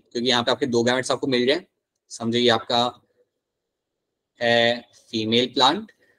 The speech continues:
और meal plant से भी आपको दो गैमेट से आपको यहाँ पे मिलेंगे, Capital T and small t, ठीक है? अब आप इन boxes के अंदर इन alleles को आप ऐड करोगे। So now what you will do, in alleles, ये जो जितने भी आपके alleles हैं यहाँ पे, इनको आप ऐड करोगे।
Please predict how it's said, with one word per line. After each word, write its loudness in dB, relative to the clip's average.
और -2
meal 6
plant 4
से -2
भी 6
आपको 4
दो 6
गैमेट 2
से 2
आपको -2
यहाँ -4
पे 2
मिलेंगे, -2
Capital 2
T 2
and -6
small -4
t, -18
ठीक -6
है? 4
अब 6
आप 6
इन 4
boxes 6
के 2
अंदर 6
इन -2
alleles 4
को 2
आप 2
ऐड 4
करोगे। 0
So -6
now 2
what 0
you 2
will 0
do, 2
in -6
alleles, 0
ये -2
जो 0
जितने -4
भी 4
आपके 4
alleles 0
हैं 0
यहाँ 0
पे, -4
इनको -2
आप -2
ऐड -4
करोगे। -12